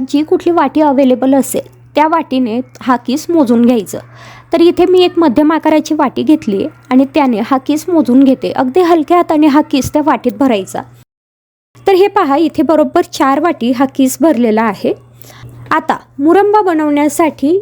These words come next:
इथे मी घेतली आहे कढई आणि त्यामध्ये आपल्याला एक चमचा साजूक तूप टाकून घ्यायचं आहे. तूप पूर्णपणे ऑप्शनल आहे, काही लोक नाही वापरत, नाही वापरलं तरी चालेल, पण तूप टाकल्यामुळे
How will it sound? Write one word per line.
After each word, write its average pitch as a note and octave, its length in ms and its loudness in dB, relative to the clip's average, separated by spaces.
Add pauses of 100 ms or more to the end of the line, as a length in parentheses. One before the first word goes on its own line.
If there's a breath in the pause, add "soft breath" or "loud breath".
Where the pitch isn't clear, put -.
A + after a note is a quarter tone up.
इथे C#4+ 260 -2
मी F4 140 4
घेतली D4+ 420 0
आहे G3+ 160 -2
कढई A3+ 340 2
आणि B3 220 0 (100)
त्यामध्ये C4 440 0
आपल्याला G3+ 520 -6 (160)
एक D4 240 -2
चमचा B3 500 -2
साजूक A#3 400 -2 (120)
तूप A#3+ 120 -6 (160)
टाकून G3+ 300 -6
घ्यायचं G3+ 360 -6
आहे. - 100 -10 (460 loud breath)
तूप G4 200 -2 (280)
पूर्णपणे F4+ 460 2
ऑप्शनल D#4+ 520 0
आहे, B3+ 220 0
काही C4 280 0
लोक D#4+ 180 -2
नाही C#4+ 300 0
वापरत, C#4 320 -4 (100)
नाही A3 220 -2
वापरलं D4 420 0
तरी E4 160 2
चालेल, A3+ 320 -2 (360 loud breath)
पण C4 140 2
तूप D#4+ 300 -4
टाकल्यामुळे D4 640 2